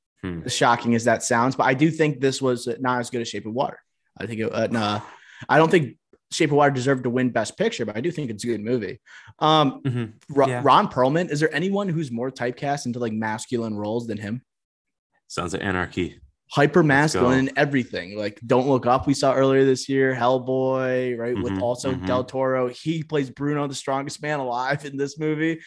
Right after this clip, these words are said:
Speaker 2: And
Speaker 1: He
Speaker 2: it,
Speaker 1: does,
Speaker 2: you're
Speaker 1: he
Speaker 2: right. It
Speaker 1: does.
Speaker 2: was cool to see, like, that, that carny, like, side of things, 'cause that's where, like, Del Toro thrives. He loves, like, looking on and diving into, like, those outsiders, those outcasts of society, and then, like, uh, so shedding a light on 'em that, uh,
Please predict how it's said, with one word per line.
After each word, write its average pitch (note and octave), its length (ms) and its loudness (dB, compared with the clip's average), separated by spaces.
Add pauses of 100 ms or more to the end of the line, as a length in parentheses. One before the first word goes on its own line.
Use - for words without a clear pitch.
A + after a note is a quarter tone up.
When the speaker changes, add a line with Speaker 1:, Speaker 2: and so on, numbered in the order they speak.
(300)
Speaker 2:
And G3+ 140 0
Speaker 1:
He A3 100 4
Speaker 2:
it, G3+ 60 8
Speaker 1:
does, - 180 0
Speaker 2:
you're F3+ 80 4
Speaker 1:
he E3 60 0
Speaker 2:
right. D3 160 4
It - 60 2
Speaker 1:
does. D3+ 80 2
Speaker 2:
was D#3+ 120 -2
cool F#3 240 0
to A3 80 -2
see, F#3 240 -4
like, D#3+ 200 -2
that, C3+ 180 -2
that C3+ 180 -2
carny, C#3 600 -6 (140)
like, A#2+ 180 -2
side B2 340 4
of C#3 120 2
things, E3 280 2
'cause B2+ 180 -6
that's C3 180 -2
where, D3+ 140 0
like, B2 240 -2
Del B2+ 160 0
Toro C3 380 -2
thrives. A#2+ 500 -4
He C#3 120 -8
loves, C3 280 -4
like, C3+ 180 -6 (560)
looking D3+ 320 -2
on C#3 300 0
and C3 160 -2
diving C3+ 400 0
into, C3+ 200 -6
like, A#2+ 140 -6
those B2 240 -4
outsiders, B2 760 -2
those A#2+ 200 -8
outcasts B2+ 560 -4
of A#2+ 140 -4
society, C3+ 720 0 (180)
and B2+ 140 2
then, B2+ 140 2
like, A#2 240 2
uh, A#2 300 2 (360)
so B2+ 160 -8
shedding F#3+ 300 4
a E3 40 4
light D#3 240 2
on B2 180 2
'em G#2+ 180 -6
that, A#2 220 -2
uh, A2+ 200 -4